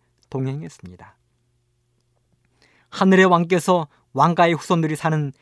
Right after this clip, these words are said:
다윗성 베들레헴에 도착했을 때 그들을 알아보거나 존대하는 사람들은 아무도 없었습니다.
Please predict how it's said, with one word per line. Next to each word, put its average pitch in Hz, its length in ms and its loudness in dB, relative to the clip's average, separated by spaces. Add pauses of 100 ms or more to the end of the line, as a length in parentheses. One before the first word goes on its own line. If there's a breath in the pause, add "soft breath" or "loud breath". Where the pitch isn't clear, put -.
(220)
다윗성 202 540 0
베들레헴에 180 680 0
도착했을 151 540 -10
때 - 240 -20 (1400)
그들을 131 420 -2
알아보거나 110 720 -8 (300)
존대하는 170 460 -2
사람들은 95 500 -18 (480)
아무도 127 560 -10 (160)
없었습니다. - 760 -18